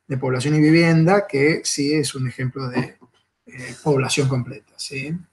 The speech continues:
Otro ejemplo de encuestas son las encuestas de opinión, que se hacen, por ejemplo, a través de las radios, ¿sí?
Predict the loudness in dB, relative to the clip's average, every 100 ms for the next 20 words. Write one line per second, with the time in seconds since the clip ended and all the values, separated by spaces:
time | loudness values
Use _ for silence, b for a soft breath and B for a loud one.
0 | _ _ _ _ 4 6 8 6 6 4
1 | 6 4 4 2 2 2 0 -2 -2 0
2 | 2 4 4 4 2 2 0 -2 -2 0
3 | -2 -2 -2 -2 -2 -2 -2 -2 -2 0
4 | 2 4 4 4 2 0 2 4 4